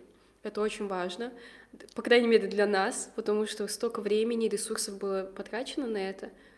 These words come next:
вложено, точнее. И мне кажется, э, распространять это уже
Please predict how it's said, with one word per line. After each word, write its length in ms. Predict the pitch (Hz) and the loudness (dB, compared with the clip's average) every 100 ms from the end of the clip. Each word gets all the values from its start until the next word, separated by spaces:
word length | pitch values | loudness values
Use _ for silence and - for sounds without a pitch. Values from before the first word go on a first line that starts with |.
| - - | -20 -4
вложено, 440 | 208 196 190 160 | 0 0 -2 -8
точнее. 380 | - - - - - - - - - _ | -10 -14 -12 -14 -16 -20 -20 -20 -20 _
И 100 | 202 | -4
мне 160 | 196 202 | 0 0
кажется, 640 | 208 202 - - 185 185 - - | -2 -4 -4 -6 -8 -8 -12 -12
э, 260 | - - | -12 -10
распространять 760 | 202 196 - - 202 202 196 196 | -10 -10 -12 -10 -6 -4 -4 -6
это 180 | 190 190 | -10 -10
уже 380 | 185 185 180 | -8 -4 -2